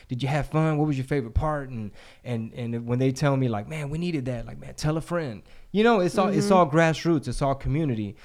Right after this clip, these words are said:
Speaker 1: And, um, we're in the business of bringing people together hope, you know, making people have a good time, feel good. We build community, like, we laugh together.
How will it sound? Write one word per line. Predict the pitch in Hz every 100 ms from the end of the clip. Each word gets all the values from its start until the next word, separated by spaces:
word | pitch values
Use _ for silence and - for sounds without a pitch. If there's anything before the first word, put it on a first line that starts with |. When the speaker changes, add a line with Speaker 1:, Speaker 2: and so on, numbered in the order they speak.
| - -
Speaker 1:
And, | 127 127 123
um, | 123 120 117 110 107 104 _ _ _ - - -
we're | 123 165
in | 185
the | 160
business | 123 180 156 147 131
of | 127 131 120 117 - _ - _ _ 131 113
bringing | 135 151 175 175
people | 131 170 156
together | - 156 127 120 107 104 113 - - - - _ _ _ _ _ -
hope, | - 165 -
you | 170
know, | 135
making | 110 123 156 180
people | 160 165
have | 151 147
a |
good | 120 147 -
time, | 151 131
feel | 127 - 165
good. | 143 131 123
We | 120 139
build | 113 160 160
community, | - 143 165 147 123
like, | 120 120
we | 127 147
laugh | 135 143 147 -
together. | - 127 104 139 117 101